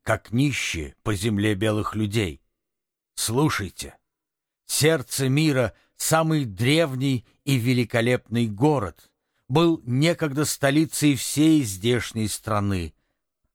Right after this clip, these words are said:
от моря до моря. Его стены были возведены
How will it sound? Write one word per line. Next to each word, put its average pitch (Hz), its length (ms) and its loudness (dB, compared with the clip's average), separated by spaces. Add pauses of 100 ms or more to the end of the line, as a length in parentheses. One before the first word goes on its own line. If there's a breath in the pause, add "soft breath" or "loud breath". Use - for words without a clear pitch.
(460)
от - 220 -6
моря 110 420 0
до 110 180 0
моря. 117 440 -2 (760)
Его 147 340 2
стены 160 420 0
были 143 220 2
возведены 127 800 0